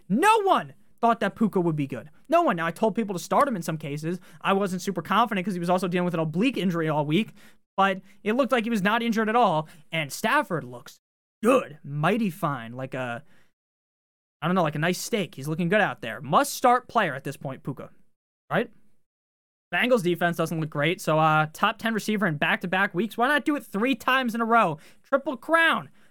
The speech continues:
for, uh, Puka, like his name is Cooper Kupp. Question is, what's gonna happen to Puka once Kupp shows up, but that's still in the future. Uh, Ja'Marr Chase, you're starting him, uh, getting eight-plus targets a game, but hasn't cracked the top forty at the wide receiver position yet.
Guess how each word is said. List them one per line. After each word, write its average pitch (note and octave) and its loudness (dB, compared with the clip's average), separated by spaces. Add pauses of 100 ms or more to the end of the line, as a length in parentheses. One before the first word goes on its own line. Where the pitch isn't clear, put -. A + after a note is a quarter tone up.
(160)
for, F3 4
uh, E3+ 2
Puka, G3+ 2
like D#3 2
his E3 -2
name F3+ 2
is D3+ -4
Cooper G3 -2
Kupp. - -2 (460)
Question D4+ 0
is, A3 0
what's A3+ 2
gonna A#3+ 2
happen A3 2
to G3 -2
Puka G#3 0
once F3+ 0
Kupp - 0
shows F3 2
up, E3+ 2
but D3+ 0 (240)
that's D3+ -2
still B3+ 0
in C#4 -2
the B3+ -4
future. - -6 (480)
Uh, C3+ -4
Ja'Marr F3 4
Chase, C#4+ -2
you're D#3+ -2
starting G#3+ 0
him, F#3+ -2
uh, A#2 -6
getting F3+ 0
eight-plus F#3 -2
targets F3 2
a E3 -6
game, B3 -2
but G#3 0
hasn't D4+ -2
cracked C4 -2
the G3 -4
top - -4
forty G#3+ 0
at G#3 -2
the G3+ -6
wide G3 2
receiver G3 -4
position F3+ -4
yet. C#3 -6